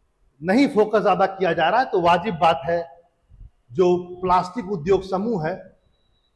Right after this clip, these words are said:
वह इस अध्ययन का बहुत ज्यादा प्रशंसा कर रहा है, जो अध्ययन सामने में आ रहा है और जो research बातें हो रही है उससे सामना अच्छा लग रहा है। और उनको ये भी लग रहा है कि, अ, basically management सही किया जाए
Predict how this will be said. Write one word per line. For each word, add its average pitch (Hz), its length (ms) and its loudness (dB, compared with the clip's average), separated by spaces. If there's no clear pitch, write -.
वह 175 140 2
इस 185 320 -4
अध्ययन 165 360 -2
का 190 180 0
बहुत 170 240 0
ज्यादा 180 220 -2
प्रशंसा 165 460 -8
कर 202 160 -6
रहा 190 260 -6
है, 196 60 -12
जो 151 160 -16
अध्ययन 160 240 -14
सामने 165 360 -14
में 185 120 -10
आ 170 80 -4
रहा 185 160 -6
है 196 80 -10
और 147 120 -8
जो 139 220 -6
research 147 340 -6
बातें 147 280 -2
हो 190 140 0
रही 190 160 -2
है 196 180 -8
उससे 170 240 -4
सामना 160 420 -4
अच्छा 143 460 -10
लग 202 160 -2
रहा 220 100 0
है। 214 60 2
और 208 60 0
उनको 208 200 -4
ये 208 120 2
भी 233 120 -2
लग 208 160 0
रहा 226 120 0
है 262 60 0
कि, 254 300 -8
अ, 160 440 4
basically 233 460 -2
management 202 640 -2
सही 208 220 0
किया 190 280 -2
जाए 214 240 -2